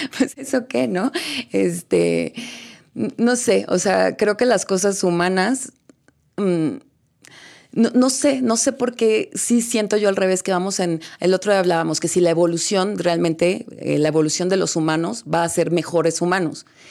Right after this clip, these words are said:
Y pareciera que no, porque, ah, lo ves con la tecnología o ves películas japonesas o Japón, una sociedad tan evolucionada. Y, y no estoy diciendo que no sean humanos, ¿eh? Pero mucho más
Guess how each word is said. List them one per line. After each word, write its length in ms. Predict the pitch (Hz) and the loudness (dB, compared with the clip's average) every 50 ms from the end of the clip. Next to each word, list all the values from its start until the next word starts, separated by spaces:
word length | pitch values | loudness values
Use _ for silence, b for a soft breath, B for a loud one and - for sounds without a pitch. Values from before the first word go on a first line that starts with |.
| B B B | B B B
Y 120 | - 214 | -2 0
pareciera 420 | - 180 175 180 180 - 262 277 277 | 0 2 2 2 2 2 0 0 0
que 120 | - 185 | -2 -2
no, 260 | 190 220 254 254 247 B B B B B B | 0 2 0 0 -2 B B B B B B
porque, 520 | - 175 175 165 165 - 175 170 156 160 B B B B B B _ _ _ - 160 156 - | 0 0 0 0 2 2 2 2 2 0 B B B B B B _ _ _ -14 -12 -10 -4
ah, 120 | - - 151 | 0 2 4
lo 160 | 190 180 175 | 6 6 6
ves 160 | 175 196 190 - | 4 4 2 2
con 120 | 233 214 | 0 0
la 100 | 208 202 | 0 0
tecnología 720 | - 165 165 160 156 160 156 151 - 202 196 185 175 165 | 0 0 2 2 2 2 0 0 0 2 2 2 2 2
o 480 | 156 147 147 147 143 143 143 143 143 139 - | 2 2 2 2 2 2 0 0 0 -2 -4
ves 340 | - - - 156 156 156 151 | -6 -4 0 0 0 0 -2
películas 560 | - - 170 160 160 160 - 170 156 151 - | -2 0 2 2 2 2 2 0 2 0 0
japonesas 880 | - 160 - 151 156 170 185 196 190 - - 165 151 156 143 147 - | -4 -4 -2 0 0 2 2 2 0 0 0 0 0 0 0 0 0
o 320 | 160 143 143 143 139 131 - - - - - 143 - | 2 2 2 2 0 -2 -6 -14 -12 -6 -6 -6 -4
Japón, 340 | - 160 143 - 175 175 170 | -4 -4 -2 0 2 2 4
una 220 | 170 160 160 156 | 2 2 2 0
sociedad 360 | - - 147 - 156 160 160 | 0 -2 -2 0 0 0 0
tan 160 | 160 156 160 165 | 0 -2 -2 0
evolucionada. 760 | 160 156 156 156 143 - 160 156 165 165 160 156 151 190 - b b b b b b b b b b b b b b b _ _ _ _ _ _ - | 0 0 0 0 0 -2 -2 -2 0 0 0 0 -2 -2 -6 b b b b b b b b b b b b b b b _ _ _ _ _ _ 0
Y, 300 | - 240 226 220 226 - _ _ _ - | 4 4 4 4 2 -2 _ _ _ 0
y 160 | - 226 208 190 | 2 2 2 4
no 120 | 170 214 | 2 2
estoy 120 | 208 - 262 | 2 2 2
diciendo 200 | - 208 214 214 | 2 2 2 2
que 80 | - | 4
no 100 | 160 165 | 4 2
sean 200 | 160 - 196 190 | 4 4 4 4
humanos, 440 | 165 170 175 170 170 165 143 123 - | 4 4 2 2 2 0 0 0 0
¿eh? 140 | 180 180 185 B B B B B B B | 0 0 -2 B B B B B B B
Pero 640 | - 190 180 175 180 180 180 175 175 170 - - - | 2 4 6 6 6 6 6 6 4 4 2 0 0
mucho 400 | - 196 202 202 208 202 - 220 | 2 4 6 6 4 4 4 2
más 680 | 196 196 202 196 208 208 220 214 - - - - - | 4 4 2 2 2 2 0 -2 -2 -4 -4 -6 -8